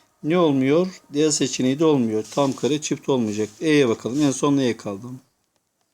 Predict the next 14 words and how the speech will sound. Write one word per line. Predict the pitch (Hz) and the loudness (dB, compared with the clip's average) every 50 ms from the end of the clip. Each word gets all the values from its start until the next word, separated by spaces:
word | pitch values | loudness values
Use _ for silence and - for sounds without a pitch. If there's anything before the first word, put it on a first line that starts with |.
| _ _ _ _ _ _ _ _ _ _ _ _ _ _ _ _ _ _ _ _ _ _ _ | _ _ _ _ _ _ _ _ _ _ _ _ _ _ _ _ _ _ _ _ _ _ _
Yirmi | - 135 139 156 175 185 202 202 190 175 | -10 -2 2 4 4 4 4 4 4 6
beşe | 175 170 - - - 165 175 190 202 208 208 - _ _ _ _ _ _ _ _ _ _ _ _ _ _ | 4 4 4 2 2 4 4 4 2 0 -2 -6 _ _ _ _ _ _ _ _ _ _ _ _ _ _
sekiz. | - - - 180 151 147 151 - 123 110 101 - - - - - - - - _ _ _ - | -10 -4 0 0 0 0 2 0 0 0 0 -6 -10 -14 -20 -20 -20 -20 -20 _ _ _ 0
Yirmi | 147 165 196 208 214 196 | 4 4 4 4 4 4
beş | 185 170 156 - | 4 2 2 0
tam | - - 196 196 190 190 | 2 2 2 2 2 2
kare | - 180 185 196 185 | 2 2 2 2 2
çift | - - 196 175 - - - | 2 0 -2 -2 -2 -2 0
değil. | 151 135 120 113 127 | 2 2 2 0 0
Dolayısıyla | 156 160 151 147 135 123 - - 143 165 | 0 0 2 2 2 2 0 0 0 0
şartlara | 143 - 156 143 139 - - 151 139 | 0 2 0 0 0 0 -2 0 2
uyuyor. | 143 139 127 113 107 110 110 | 2 2 2 0 -2 -4 -6
Yirmi | 127 135 135 131 123 113 | -6 -4 0 0 2 2
beş | 127 147 160 156 - - - - | 2 0 0 -2 -6 -6 -10 -12